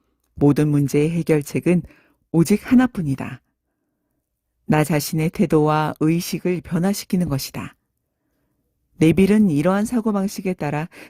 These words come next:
그에게 요청했다. 이미 치유가 시작된 것처럼 느껴보라고. 시인 윌리엄 블레이크가 말했듯이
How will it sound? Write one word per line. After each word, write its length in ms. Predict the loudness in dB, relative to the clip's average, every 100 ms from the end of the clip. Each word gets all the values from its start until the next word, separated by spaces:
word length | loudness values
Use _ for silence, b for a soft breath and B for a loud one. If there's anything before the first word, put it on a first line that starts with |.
| -4
그에게 360 | 0 0 2
요청했다. 720 | 0 0 0 -2 -4 -10 -12 _ _ _ _ _ _ _ _ _
이미 380 | 0 0 0 -4 B B -6
치유가 540 | -2 2 2 0 -2
시작된 480 | -2 -4 -4 -4 -2
것처럼 480 | -4 -4 -2 0 -2
느껴보라고. 760 | 2 2 2 0 -6 -14 -18 _ _ _ _ _ _ _ _ _ _ _ _ -6
시인 580 | 0 2 4 2 0 -4 B 0
윌리엄 480 | 2 2 2 0 -2
블레이크가 640 | -2 -2 -2 -4 -6 -2
말했듯이 720 | -2 -4 -6 -8 -4 -6